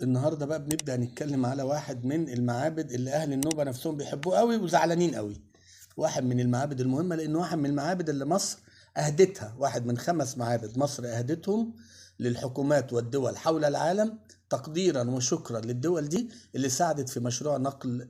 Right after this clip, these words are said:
السد أو مشروع، آه، إنقاذ آثار النوبة وتشييد السد العالي.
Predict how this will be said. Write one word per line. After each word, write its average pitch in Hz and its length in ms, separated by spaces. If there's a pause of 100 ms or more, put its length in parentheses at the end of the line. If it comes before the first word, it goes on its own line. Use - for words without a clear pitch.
(140)
السد 123 520 (100)
أو 113 80
مشروع، 139 500 (400)
آه، 120 420
إنقاذ 135 360
آثار 139 300
النوبة 156 300
وتشييد 139 580
السد 131 360
العالي. 95 280